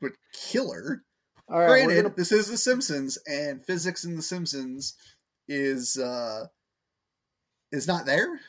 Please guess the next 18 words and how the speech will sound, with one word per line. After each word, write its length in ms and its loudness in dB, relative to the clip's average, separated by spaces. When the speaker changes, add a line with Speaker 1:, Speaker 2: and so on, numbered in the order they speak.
Speaker 1:
I 80 0
guess 180 0
you 60 -6
could 140 -4
say. 240 -2
They 80 0
don't, 220 -2
I 80 2
Speaker 2:
Uh, 40 4
Speaker 1:
mean, 140 -2
they 100 2
have 180 0
some 300 -2
real 200 -4
world 280 -4
physics, 560 -6
and, 480 -8
uh, 320 -8